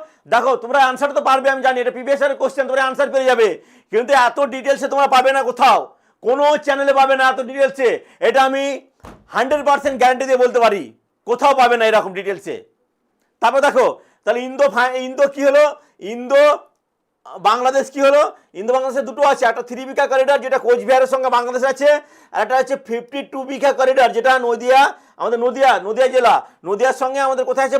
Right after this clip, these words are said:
বাংলাদেশে আছে। ক্লিয়ার? এবার দেখো এই যে এখানে আছে নেপাল, এখানে আছে নেপাল, এই নেপালের সঙ্গে ইন্ডিয়ান বর্ডারটার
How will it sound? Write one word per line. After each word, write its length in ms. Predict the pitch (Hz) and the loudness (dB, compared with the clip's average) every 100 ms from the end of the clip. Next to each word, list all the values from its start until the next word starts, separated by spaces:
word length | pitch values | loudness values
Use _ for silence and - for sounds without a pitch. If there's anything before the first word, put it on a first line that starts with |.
| 247 | -2
বাংলাদেশে 380 | 233 254 254 254 | -2 -2 0 0
আছে। 180 | 208 170 104 _ _ _ _ _ _ _ _ _ | 0 -4 -10 _ _ _ _ _ _ _ _ _
ক্লিয়ার? 380 | 226 254 285 294 262 _ _ _ _ _ _ _ _ _ _ _ _ _ _ _ _ _ _ _ - | -4 2 4 4 2 _ _ _ _ _ _ _ _ _ _ _ _ _ _ _ _ _ _ _ -2
এবার 180 | 226 285 | 2 4
দেখো 200 | 294 247 147 - _ _ _ _ _ _ _ _ _ _ _ _ _ _ | 2 2 0 -4 _ _ _ _ _ _ _ _ _ _ _ _ _ _
এই 100 | 170 202 | -6 -2
যে 60 | 277 | -2
এখানে 160 | 277 285 | 0 -2
আছে 100 | 285 277 | -2 -2
নেপাল, 380 | 262 269 277 220 120 _ _ _ _ _ 180 | -2 4 4 4 0 _ _ _ _ _ -8
এখানে 200 | 208 269 | -4 -2
আছে 140 | 269 285 254 | -4 -4 -4
নেপাল, 440 | 254 262 269 233 135 _ _ | -4 2 4 4 2 _ _
এই 60 | 160 208 | -10 -6
নেপালের 320 | 254 277 277 | -2 -2 -2
সঙ্গে 160 | 285 285 269 | -4 -8 -8
ইন্ডিয়ান 240 | 277 277 262 | -6 -6 -2
বর্ডারটার 320 | 269 262 285 | 0 0 -2